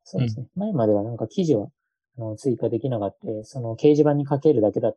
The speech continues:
Speaker 1: たんですけど、
Speaker 2: はい。
Speaker 1: まあ、なんで記事を書いた上で、なんでクリエイターの方とか、なんか漫画家の方とか、まあ、あの、
Speaker 2: うん。
Speaker 1: その漫画を書く、書くメンバーシップとかですね。なんかそういうのがやりやすくなりましたとか、はい。そういうのが、あの、今週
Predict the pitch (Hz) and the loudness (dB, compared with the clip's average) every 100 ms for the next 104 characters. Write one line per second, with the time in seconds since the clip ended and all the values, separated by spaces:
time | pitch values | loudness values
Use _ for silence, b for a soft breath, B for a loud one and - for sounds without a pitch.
0 | - 107 104 - 110 117 110 _ _ - | -6 -16 -16 -16 -6 -6 -6 _ _ -2
1 | 120 110 - 156 123 139 131 104 - 170 | 0 0 -4 -8 -6 -4 -4 -4 0 2
2 | 147 - 139 123 113 107 101 113 101 - | 4 4 4 2 4 2 4 2 0 -6
3 | - 123 107 104 - - 143 143 139 139 | -10 -12 -12 -14 -16 -2 4 6 6 4
4 | 135 135 135 123 - 135 131 113 117 135 | 2 2 -2 -4 -8 -10 -8 -2 0 0
5 | 139 139 139 139 131 123 120 - 131 _ | -2 -2 -4 -4 -4 -6 -6 -10 -14 _
6 | 135 120 - 120 123 117 120 107 113 113 | -12 -6 -4 -2 0 0 0 2 4 6
7 | 113 110 127 110 _ 127 - 104 101 101 | 6 4 2 -2 _ -6 -2 -2 -2 -4
8 | 95 113 - - 135 139 135 - 143 139 | -6 -10 -14 -16 -12 -8 -10 -8 -10 -10
9 | _ _ - 135 - 160 165 127 143 117 | _ _ -20 -4 2 4 4 4 4 6
10 | 117 113 120 101 101 107 107 - 120 135 | 4 2 0 -2 -2 -4 -8 -12 -12 -16
11 | - 135 _ _ _ - 123 110 123 - | -18 -20 _ _ _ -10 -8 -8 -14 -6
12 | 127 120 123 110 147 147 147 170 165 - | -4 -2 -2 -2 -2 0 2 2 0 -2
13 | 123 107 107 123 107 - | -8 -8 -2 -2 0 0